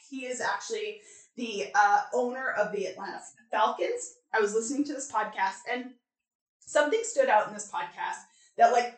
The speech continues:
literally made me stop and rewind. He, like I said, he's the owner of the Atlanta Falcons, and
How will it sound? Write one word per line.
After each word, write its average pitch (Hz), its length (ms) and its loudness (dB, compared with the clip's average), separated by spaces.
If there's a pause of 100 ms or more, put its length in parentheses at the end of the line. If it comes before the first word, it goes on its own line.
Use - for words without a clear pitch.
(160)
literally 285 460 -4
made 233 240 -4
me 208 100 -10
stop - 600 -2
and 196 160 -8
rewind. - 580 -12 (460)
He, 285 480 -10 (340)
like 269 160 6
I 302 80 4
said, 202 320 0
he's 226 160 -14
the - 160 -16
owner 262 300 4
of 226 120 2
the 202 120 -4
Atlanta 196 420 -4 (100)
Falcons, 180 600 -12 (420)
and 220 380 2